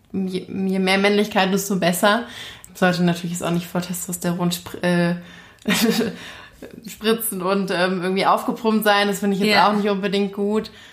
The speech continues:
Speaker 1: Aber ich bin zum Beispiel jetzt auch kein Fan von gezupften Augenbrauen bei Männern.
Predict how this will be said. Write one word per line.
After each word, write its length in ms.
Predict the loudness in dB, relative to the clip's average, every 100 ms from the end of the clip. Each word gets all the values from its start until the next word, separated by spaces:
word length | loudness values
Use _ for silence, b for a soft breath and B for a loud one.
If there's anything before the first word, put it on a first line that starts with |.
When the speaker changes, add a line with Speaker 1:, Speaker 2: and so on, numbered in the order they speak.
| B
Speaker 1:
Aber 640 | -2 -2 0 0 0 -2 B B B
ich 60 | -8
bin 140 | -6
zum 160 | -4 -2
Beispiel 260 | -2 -2
jetzt 60 | -6
auch 140 | -6
kein 180 | -6 -8
Fan 220 | -6 -6
von 180 | -4 -6
gezupften 460 | -6 -8 -12 -6 0
Augenbrauen 520 | 2 2 -2 -4 -4
bei 80 | -6
Männern. 440 | -8 -8 -10 -12